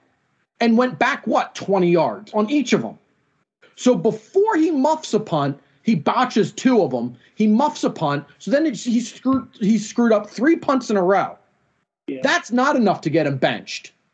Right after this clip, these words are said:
Speaker 1: He then muffs another one, and that's still not enough to get him benched. Like, what's this? Does this dude have to go, um, what, what, what fucking movie? Um,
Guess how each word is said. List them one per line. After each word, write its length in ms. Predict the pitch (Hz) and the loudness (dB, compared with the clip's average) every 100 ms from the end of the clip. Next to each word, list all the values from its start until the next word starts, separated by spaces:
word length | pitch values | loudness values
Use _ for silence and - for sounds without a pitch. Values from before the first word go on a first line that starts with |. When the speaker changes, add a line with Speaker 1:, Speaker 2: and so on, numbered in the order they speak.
| _ _ _ _ _ _ _ | _ _ _ _ _ _ _
Speaker 1:
He 160 | 240 262 | 2 2
then 260 | 277 277 240 | 4 2 2
muffs 380 | 285 277 - | 2 0 0
another 480 | 254 214 208 220 214 | 0 4 2 4 2
one, 300 | 156 113 - _ _ _ 233 | 0 -6 -12 _ _ _ -2
and 200 | 240 254 | 2 2
that's 280 | 277 - | 0 -2
still 420 | - - - 247 214 | -8 -10 0 2 2
not 220 | 196 170 | 2 2
enough 260 | 170 151 | 0 -2
to 80 | 160 | -2
get 160 | 151 147 | -2 -2
him 80 | 139 | -2
benched. 440 | 147 110 - - | -4 -4 -12 -2
Like, 320 | 220 214 214 _ _ _ _ | 0 0 -2 _ _ _ _
what's 260 | 170 370 - | 0 0 2
this? 200 | 403 - - | -2 -2 -4
Does 140 | 233 269 | -2 0
this 140 | 359 | 0
dude 200 | 359 339 | 2 2
have 180 | 269 - | -2 -2
to 80 | 254 | 0
go, 280 | 254 240 233 | 2 2 2
um, 420 | 214 202 185 165 _ _ _ - | 2 2 0 -4 _ _ _ -2
what, 180 | 196 208 | -2 0
what, 180 | 220 220 | -2 -2
what 140 | 208 | -6
fucking 300 | - 175 170 | -4 -4 0
movie? 280 | 160 156 180 | 0 0 0
Um, 640 | 185 175 175 170 165 156 | 2 2 4 2 2 -2